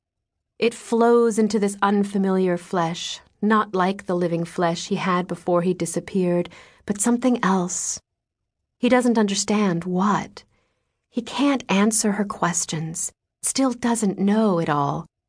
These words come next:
the who and what of his presence. After so much absence, he must defend his presence. That's how it is, how the world is, a dry, dry world.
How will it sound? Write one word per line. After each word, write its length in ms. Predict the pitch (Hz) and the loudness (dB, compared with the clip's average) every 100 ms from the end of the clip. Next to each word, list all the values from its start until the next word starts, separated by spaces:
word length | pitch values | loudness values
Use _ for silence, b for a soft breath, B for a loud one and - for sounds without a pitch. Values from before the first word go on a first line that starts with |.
| _ - | _ -8
the 80 | 180 - | -6 0
who 400 | 202 202 196 196 | 2 4 2 0
and 180 | 175 175 | -2 -2
what 600 | 180 180 175 - - - | 0 2 0 -4 -14 -4
of 140 | 196 196 | -2 -2
his 160 | 175 | -4
presence. 800 | - - 180 170 170 170 - - - _ _ _ _ _ _ _ | -4 -2 0 0 -2 -2 -4 -6 -10 _ _ _ _ _ _ _
After 220 | 208 208 | -6 -2
so 320 | 214 - 233 240 | -2 2 4 4
much 220 | 226 - | 0 0
absence, 600 | 202 202 202 - 202 202 | 0 0 -2 -2 -2 0
he 80 | 214 | 0
must 220 | 202 202 | -2 -2
defend 520 | 208 202 202 202 214 | -4 -2 0 0 0
his 160 | 202 202 | -2 -4
presence. 760 | - - 208 190 156 - - - _ _ _ _ - | -4 -2 -2 -2 -4 -6 -10 -12 _ _ _ _ -4
That's 180 | 202 - | -4 0
how 200 | 202 208 | 0 2
it 80 | |
is, 460 | 202 190 175 - - _ _ | 2 0 -2 -8 -12 _ _
how 160 | - 190 | -2 0
the 100 | 208 | 2
world 460 | 196 196 190 185 180 | 2 2 2 2 0
is, 360 | 165 165 - - _ _ | -2 -4 -10 -14 _ _
a 60 | 196 | -6
dry, 460 | - 202 190 185 196 | -2 -2 0 -2 -2
dry 400 | 196 175 175 190 | 0 2 2 0
world. 580 | 190 180 175 170 170 | 2 2 0 -2 -6